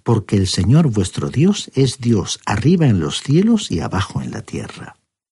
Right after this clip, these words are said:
Los pueblos cananeos no solo oyeron contar acerca del Dios de los israelitas,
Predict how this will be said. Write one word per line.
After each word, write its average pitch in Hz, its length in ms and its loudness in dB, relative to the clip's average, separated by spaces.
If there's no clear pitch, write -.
Los 135 220 0
pueblos 226 340 4
cananeos 139 580 4
no 165 140 4
solo 170 300 2
oyeron 120 360 4
contar 90 440 -2
acerca 104 360 0
del 80 200 -4
Dios 110 220 0
de - 120 -4
los 71 180 -4
israelitas, 156 640 -2